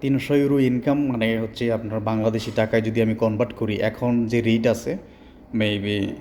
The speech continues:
একশো আঠাশ টাকার মতো, ওয়ান ইউরো। তো এই তিনশো ইউরো আপনি, আহ, বাংলাদেশি টাকায় পাবেন প্রায় চল্লিশ হাজার টাকার উপরে,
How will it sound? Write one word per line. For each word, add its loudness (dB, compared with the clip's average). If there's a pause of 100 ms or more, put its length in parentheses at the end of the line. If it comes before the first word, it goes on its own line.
(420)
একশো 0
আঠাশ 2
টাকার 0
মতো, -2 (120)
ওয়ান 0
ইউরো। 0 (960)
তো -4 (460)
এই -2
তিনশো 2
ইউরো 6
আপনি, 2 (760)
আহ, -6
বাংলাদেশি 2
টাকায় 2
পাবেন 0
প্রায় 0
চল্লিশ -2
হাজার -2 (1000)
টাকার 2
উপরে, 2